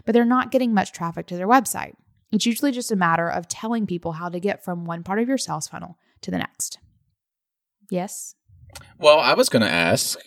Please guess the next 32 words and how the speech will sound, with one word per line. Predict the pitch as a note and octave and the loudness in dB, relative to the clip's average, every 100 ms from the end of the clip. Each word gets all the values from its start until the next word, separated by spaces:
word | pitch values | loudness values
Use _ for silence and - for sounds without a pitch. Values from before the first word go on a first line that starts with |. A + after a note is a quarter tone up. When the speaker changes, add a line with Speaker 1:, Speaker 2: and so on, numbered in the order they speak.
| _ _ _ - | _ _ _ -20
Speaker 2:
for | - A2+ G2+ | -4 0 2
some | G2+ - G2+ | 2 0 -4
specific | - A2+ F3 C#3 A#2+ | -4 -2 0 0 0
examples. | - E2 D#2+ F2 G#2 - - | -2 -4 -2 -2 -2 -6 -6
So | - A#2 G2+ | -2 0 0
you | G2+ B2+ A3 | 0 0 2
have | F#3 D3 | 2 2
had, | - G2 F2+ F2+ G#2 - _ _ _ _ _ | 2 0 0 -2 -4 -14 _ _ _ _ _
well, | A2 | 2
right | C3+ D3 | 4 4
now | D#3 | 2
you | C#3 | 2
have | G#2 F#2+ | 4 2
two | - B2+ | 2 0
businesses | G2+ F2+ E2+ E2+ F#2+ | 0 -4 -6 -6 -2
that | F#2+ | -2
are | F2 E2 - - | -2 -4 -10 -2
totally | F#3 D3 A2 | 0 2 0
different | F2+ F2+ - E2+ E2 - | 0 -4 -2 -8 -8 -10
in | F#2 E2+ E2+ | -6 -6 -6
what | - F#2 | -2 -2
they | F2+ | 0
sell. | E2+ F2+ E2 | -2 0 0
You | F#2+ | 0
have | F2+ F2+ F2+ - | -2 0 -2 -2
Almanac | G#2 F#2+ F2 | -2 -2 -2
Supply | - - F#2 | -6 -2 -2
Company | - F2+ F2+ | 0 -4 -4
that | F#2+ D#2+ - | -4 -4 -4
sells | - F#2+ E2+ - | -2 0 0 -4
physical | - G#2 - - E2 E2 | -2 -4 -4 -2 -2 -2
products. | - D#2 D#2 E2 - | -2 -2 -2 -4 -8